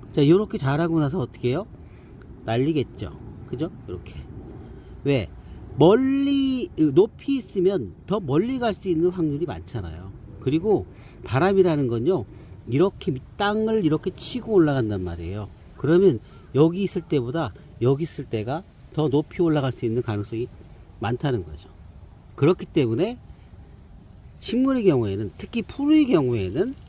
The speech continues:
꽃을 피우고 나서 열매를 맺은 다음에 꽃대를 키운다. 꽃대만 키우는 것이 아니고요. 열매를 잘 날려보내기 위해서, 즉 멀리 보내기 위해서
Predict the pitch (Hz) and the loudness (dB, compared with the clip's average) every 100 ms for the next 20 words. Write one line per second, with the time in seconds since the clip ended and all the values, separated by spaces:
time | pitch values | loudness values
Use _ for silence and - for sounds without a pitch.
0 | - - 254 - 285 - 247 220 202 165 | -10 -6 -2 -2 -2 -2 -2 2 4 4
1 | 156 185 196 147 117 131 131 135 104 98 | 4 2 4 4 2 2 0 0 -2 -2
2 | 117 101 82 87 147 254 - - - - | -2 -2 -4 -2 -2 -2 -4 -16 -18 -8
3 | 262 - - 180 180 - - 160 110 90 | -8 -2 4 6 4 2 2 2 2 -6
4 | - - - - 269 - 262 247 240 - | -10 -18 -18 -8 -8 -2 0 0 -2 -6
5 | - 247 226 180 143 165 117 107 107 156 | -8 -4 2 2 2 2 0 -2 -2 -2
6 | 120 78 - - - - - - - - | -2 -6 -16 -20 -20 -20 -20 -20 -20 -18
7 | - - - - - 123 156 262 277 277 | -18 -18 -18 -18 -2 6 8 8 6 4
8 | 262 269 269 - - 165 202 - - - | 2 -2 -6 -8 -8 -2 -2 -4 -14 -20
9 | - - - - 139 123 156 220 220 196 | -18 -18 -18 -20 -8 0 2 4 4 4
10 | 175 147 135 113 92 87 - - 180 127 | 4 2 -2 -4 -4 -12 -8 -4 -2 2
11 | 143 226 254 - 156 160 165 147 131 120 | 2 2 -2 -2 2 4 4 2 -4 -2
12 | 214 | -6